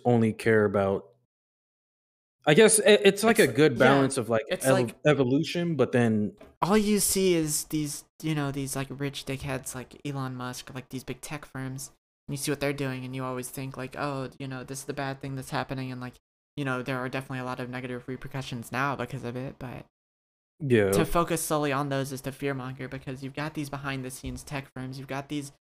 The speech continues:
Speaker 2: behind-the-scenes big names in the tech field and, like, the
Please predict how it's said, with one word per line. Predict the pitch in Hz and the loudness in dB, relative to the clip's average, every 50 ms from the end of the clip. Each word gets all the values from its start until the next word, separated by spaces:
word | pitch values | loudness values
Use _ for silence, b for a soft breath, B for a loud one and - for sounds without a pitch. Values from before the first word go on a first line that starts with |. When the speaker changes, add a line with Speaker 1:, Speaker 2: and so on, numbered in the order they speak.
| _ _ _ | _ _ _
Speaker 2:
behind-the-scenes | 139 135 147 143 139 135 135 135 135 135 - - 143 147 139 135 127 123 - | -8 -6 -4 -4 -4 -4 -6 -6 -6 -8 -8 -8 -6 -6 -6 -6 -8 -10 -12
big | - _ 143 135 131 120 | -10 _ -6 -6 -4 -6
names | 127 120 110 120 131 143 135 131 123 123 - | -8 -12 -10 -8 -8 -6 -6 -8 -10 -12 -14
in | - - 135 135 | -12 -10 -10 -10
the | 127 | -10
tech | 123 - - 143 139 139 _ _ | -10 -12 -12 -14 -14 -14 _ _
field | 135 135 135 127 127 123 | -8 -8 -8 -8 -8 -8
and, | 123 123 123 120 | -10 -10 -10 -12
like, | 120 117 117 - _ _ | -14 -14 -14 -18 _ _
the | - 123 120 117 | -10 -10 -10 -10